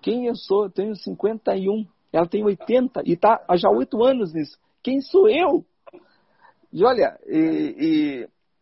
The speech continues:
é aí que a outra parte foi muito importante. Eu tive a, a graça, é, o meu filho, logo quando apareceu, a gente saiu o diagnóstico, nossa, foi a pior noite nossa, porque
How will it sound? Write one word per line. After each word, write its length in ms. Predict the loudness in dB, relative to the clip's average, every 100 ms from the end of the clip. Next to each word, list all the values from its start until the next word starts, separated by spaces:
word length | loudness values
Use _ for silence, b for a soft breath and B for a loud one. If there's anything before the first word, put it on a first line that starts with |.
| _ _
é 100 | -2
aí 280 | -2 -4 -8
que 160 | -6 -6
a 300 | -2 -2 -2
outra 340 | -2 -2 -2 -2
parte 400 | -2 -2 -4 -10
foi 120 | -8
muito 380 | -8 -8 -8 -8
importante. 460 | -2 0 0 -4 -4
Eu 80 | -4
tive 360 | -2 0 2
a, 60 | 0
a 140 | -2
graça, 520 | -2 2 2 2 -12 -20 b b b b b b b _ -4
é, 340 | 2 4 4
o 80 | 2
meu 200 | 2 0
filho, 340 | -2 -4 -2
logo 340 | 0 0 0 -4
quando 260 | -8 -6
apareceu, 680 | -4 -4 -4 -6 -6 -4 -4
a 40 |
gente 220 | -6 -10 _
saiu 300 | -2 -2 -4 -6 -10
o 60 |
diagnóstico, 800 | -4 -2 -2 -4 -6 -6 -10 -8
nossa, 400 | -6 -8 -8 -12 -10
foi 140 | -8
a 20 | -6
pior 260 | -4 -4
noite 440 | -4 -4 -4 -6 -8
nossa, 460 | -8 -12 -16 -20 _ _ _ _
porque 500 | -6 -2 2 2 2